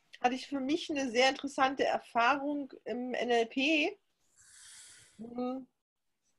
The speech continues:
Ich habe immer gesagt, ich bin Handlungstyp, bin ja Projektmanagerin, das war glasklar, ja? Also Beziehungstyp, Erkenntnistyp, Handlungstyp.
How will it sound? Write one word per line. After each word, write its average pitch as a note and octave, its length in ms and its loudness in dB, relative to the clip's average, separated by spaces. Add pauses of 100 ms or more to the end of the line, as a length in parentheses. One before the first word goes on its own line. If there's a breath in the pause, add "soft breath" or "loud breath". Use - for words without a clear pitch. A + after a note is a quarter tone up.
(1700)
Ich - 220 -12
habe C#4+ 120 2
immer D4 180 4
gesagt, C#4 260 4
ich C4+ 100 -4
bin C#4+ 140 0
Handlungstyp, B3 640 2
bin A3 120 0
ja B3 140 10
Projektmanagerin, G#3+ 840 4
das A3+ 100 -2
war A#3+ 140 10
glasklar, G3 720 8
ja? G#3+ 180 2
Also F#3+ 200 0
Beziehungstyp, C#4+ 720 2
Erkenntnistyp, A#3 680 2
Handlungstyp. G#3 720 -2